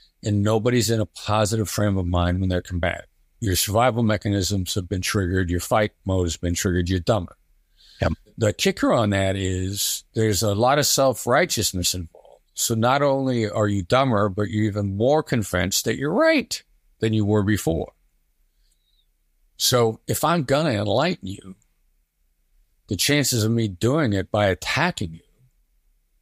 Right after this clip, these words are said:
Speaker 1: are just about zero. So I want to enlighten you. I want to share with you pieces of information that will change your mind because I've got 'em. And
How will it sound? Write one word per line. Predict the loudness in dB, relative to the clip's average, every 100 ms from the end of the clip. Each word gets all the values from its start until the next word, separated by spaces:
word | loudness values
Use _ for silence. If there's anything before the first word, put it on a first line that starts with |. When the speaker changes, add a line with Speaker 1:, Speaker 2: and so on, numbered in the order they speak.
| _ _ _ _ 0
Speaker 1:
are | 2 2 -2 _ _ _ -8
just | 0 2 2
about | 0 0 0
zero. | -2 -2 -2 -8 _ _ _ _ _ _ _ _ _ _ _ _ _ _
So | -2 2
I | 2 4
want | 4 4 4
to | 2
enlighten | 0 -2 -6
you. | _ _ _ _ _ _ _ _
I | -2 0
want | 2 2
to | 2
share | 2 2 2
with | 2 -2
you | -6
pieces | -2 0 0 0
of | 0
information | 0 0 0 0 0 -2 -8 -14 _ _ _ _ _ _ _ _ _ _ -6
that | 0 2 2
will | 0
change | 0 0 0
your | 0
mind | 2 0 -2 _ _ _ _ _ _ _ _ _ _ _ -6
because | -2 0 0 0 0
I've | -2 2
got | 2 2 0
'em. | -6 _ _ _ _ _ _ _ 0
And | 2 2 -2